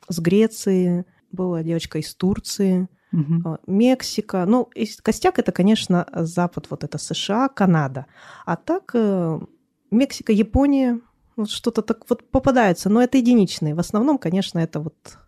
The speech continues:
Speaker 1: западный, вот, э,
Speaker 2: Мгм.
Speaker 1: вот этот
Speaker 2: Мгм.
Speaker 1: Северная Америка, так скажем. И они отправляют бланки. То есть я не могу нарисовать на своих бумажках,
Speaker 2: Мгм.
Speaker 1: выстричь и отправить им
Speaker 2: Мгм.
Speaker 1: почтой.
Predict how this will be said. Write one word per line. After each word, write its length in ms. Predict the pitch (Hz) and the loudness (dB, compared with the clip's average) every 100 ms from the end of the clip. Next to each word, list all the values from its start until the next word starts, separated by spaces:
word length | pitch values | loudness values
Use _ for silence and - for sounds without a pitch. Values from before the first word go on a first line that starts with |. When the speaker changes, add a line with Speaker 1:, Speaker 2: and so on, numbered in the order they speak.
| _ _ | _ _
Speaker 1:
западный, 540 | - 196 185 175 151 | 0 2 2 0 -2
вот, 160 | 143 - | -6 -6
э, 40 | - | -2
Speaker 2:
Мгм. 220 | 160 175 | 0 0
Speaker 1:
вот 40 | 180 | -4
этот 160 | 165 | -4
Speaker 2:
Мгм. 80 | 165 | -4
Speaker 1:
Северная 560 | 175 185 214 190 180 170 | 0 2 2 2 0 -2
Америка, 480 | 190 175 165 151 - | 0 0 0 -2 -10
так 160 | 151 | -14
скажем. 460 | - - 151 156 160 _ - | -14 -8 -8 -6 -10 _ -6
И 540 | 226 240 254 254 247 _ _ - | -2 0 0 -2 -4 _ _ -2
они 220 | 202 240 | 2 2
отправляют 560 | 277 - 185 202 226 202 | 0 0 0 0 0 0
бланки. 560 | 180 180 160 156 - - _ _ - _ _ | 0 0 0 -4 -8 -20 _ _ -20 _ _
То 120 | 175 | -4
есть 200 | 165 - | -4 -4
я 240 | 175 170 | -4 -2
не 140 | 165 175 | 0 2
могу 240 | 190 190 | 2 2
нарисовать 480 | 170 160 - 156 156 | 0 -2 -6 -8 -6
на 60 | 160 | -6
своих 300 | - 160 156 | -4 -4 -2
бумажках, 540 | 175 311 370 - - | -2 -2 -4 -8 -2
Speaker 2:
Мгм. 100 | 226 | 2
Speaker 1:
выстричь 400 | 160 185 208 - | 4 4 2 -2
и 40 | 190 | -6
отправить 440 | - 208 208 208 | -6 -8 -8 -6
им 80 | 196 | 0
Speaker 2:
Мгм. 100 | 170 | 2
Speaker 1:
почтой. 320 | 180 196 - | 2 0 -6